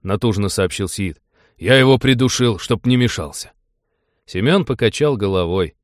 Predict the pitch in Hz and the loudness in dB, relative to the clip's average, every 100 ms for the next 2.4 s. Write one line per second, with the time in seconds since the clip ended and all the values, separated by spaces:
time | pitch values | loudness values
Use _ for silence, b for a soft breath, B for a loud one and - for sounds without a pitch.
0 | _ b b - 151 208 196 151 127 120 | _ b b 0 4 6 4 0 0 0
1 | 113 170 170 117 95 - 95 104 95 87 | 0 0 0 0 -2 -2 0 2 2 0
2 | - 76 73 76 | -6 -10 -12 -16